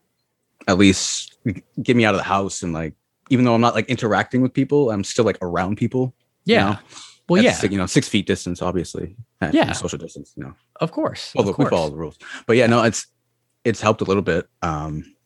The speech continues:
Speaker 1: but yeah, between that and TikTok, like, that's pretty much all I've gotten lately.
Speaker 2: Yeah.
Speaker 1: And, uh, you know, watching T V, that's about it. <laughs>
Speaker 2: Yeah.
Speaker 1: So really, I didn't really do a whole lot before, so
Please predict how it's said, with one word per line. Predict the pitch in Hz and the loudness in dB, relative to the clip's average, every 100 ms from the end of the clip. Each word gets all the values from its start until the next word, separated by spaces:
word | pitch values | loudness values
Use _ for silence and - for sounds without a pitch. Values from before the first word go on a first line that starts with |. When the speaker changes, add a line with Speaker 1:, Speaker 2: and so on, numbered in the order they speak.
| _ _ _ _ _ _ _ _ | _ _ _ _ _ _ _ _
Speaker 1:
but | 113 | 2
yeah, | 113 | 2
between | 98 - - 120 | 2 -8 -2 2
that | 107 113 | 4 2
and | 95 | -2
TikTok, | 110 - 113 | -6 -4 -4
like, | 117 | -2
that's | 110 - | -2 -2
pretty | 180 | -2
much | 170 147 | 0 0
all | 131 127 | 0 0
I've | 110 | 0
gotten | 113 151 151 | 0 2 2
lately. | 160 185 180 - - - - | 2 0 -2 -6 -20 -12 -2
Speaker 2:
Yeah. | 180 | 0
Speaker 1:
And, | 117 110 | 2 2
uh, | 104 107 104 _ _ _ _ | 4 2 0 _ _ _ _
you | - | 0
know, | 107 104 - _ _ _ _ _ _ _ _ _ - | 2 2 -4 _ _ _ _ _ _ _ _ _ -4
watching | 101 104 | -4 -2
T | 101 | 0
V, | 98 110 - | 0 -2 -6
that's | 98 | -6
about | 95 107 | 0 2
it. | 139 - | 0 -2
<laughs> | - - - - | -12 -18 -14 -4
Speaker 2:
Yeah. | 247 370 185 | -2 0 0
Speaker 1:
So | |
really, | 143 156 - - - - | 0 -2 -6 -18 -14 -4
I | 165 | 0
didn't | 247 247 | 2 4
really | 185 151 | 4 4
do | 139 | 4
a | 123 | 4
whole | 123 | 4
lot | 120 120 | 4 4
before, | 107 98 120 131 123 | 2 2 2 2 -2
so | - 107 101 98 98 | 0 2 4 2 -2